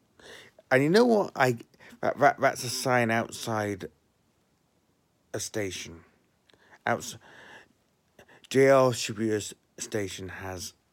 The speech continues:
several entrances. And it, and that's telling me that there are only stairs to get up,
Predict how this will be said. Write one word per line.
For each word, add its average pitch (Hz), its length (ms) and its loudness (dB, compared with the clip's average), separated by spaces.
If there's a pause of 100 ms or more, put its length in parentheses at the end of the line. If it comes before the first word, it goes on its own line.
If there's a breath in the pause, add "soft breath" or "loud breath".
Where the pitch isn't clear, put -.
(240)
several 107 540 -8 (100)
entrances. 90 800 -14 (1040)
And - 100 -18
it, - 120 -18 (320)
and 98 180 -12
that's - 300 -12 (220)
telling 110 360 -6
me 101 180 -10
that - 200 -12 (460 soft breath)
there 107 160 0
are 120 40 6
only 151 220 4
stairs 120 480 2
to - 100 -8
get 110 320 -6
up, - 200 -12